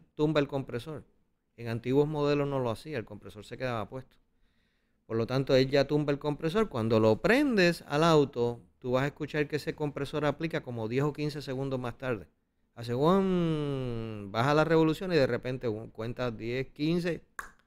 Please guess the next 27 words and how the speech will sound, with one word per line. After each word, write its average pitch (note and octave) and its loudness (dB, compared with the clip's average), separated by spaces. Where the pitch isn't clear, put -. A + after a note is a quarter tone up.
aplica G#2+ -6
el A#2 -4
compresor C3 -8
y - -4
empieza D3 -8
a - -4
enfriar. - -10
¿Entiendes? A#2 -16
Quiere B2+ 2
decir C#3 2
de D3 4
que B2 0
ya C3 4
la D#3+ 4
computadora D#3 0
está C#3 -6
preparada B2+ 2
para G2+ -6
el, F#2+ -8
para G2 -12
el F#2 -10
chofer, A2 -6
¿entiendes? F2+ -12
Ya, F#2 -16
en C#3 0
algunos D#3 4
modelos, E3+ 4